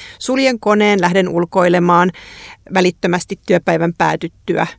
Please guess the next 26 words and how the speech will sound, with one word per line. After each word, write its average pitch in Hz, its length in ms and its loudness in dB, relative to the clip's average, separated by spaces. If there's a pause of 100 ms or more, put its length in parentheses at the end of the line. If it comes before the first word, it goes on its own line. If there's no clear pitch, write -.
(280)
etätyössä 208 520 0
pystyy 185 340 -2
paremmin 190 380 0
keskittymään 170 680 -2
sellaista 175 500 -4
keskittymistä 185 720 -4
vaatimiin 175 460 -4
tehtäviin. 190 540 -4 (220)
Tämähän 285 300 2
kuulostaa 226 580 0
ihan 208 300 2
tämmöiseltä 196 400 -2
ihanne 196 480 4 (100)
etätyöntekijältä, 180 1080 0
jolla 175 340 0
on 185 220 -2
niinku 180 200 -4
se 190 160 -2
homma 196 380 2
kasassa 180 520 -2
ja 170 140 -2
hän 175 180 0
osaa 170 260 -2
johtaa 170 480 0
itseään. 156 600 -2
Ja, 156 200 0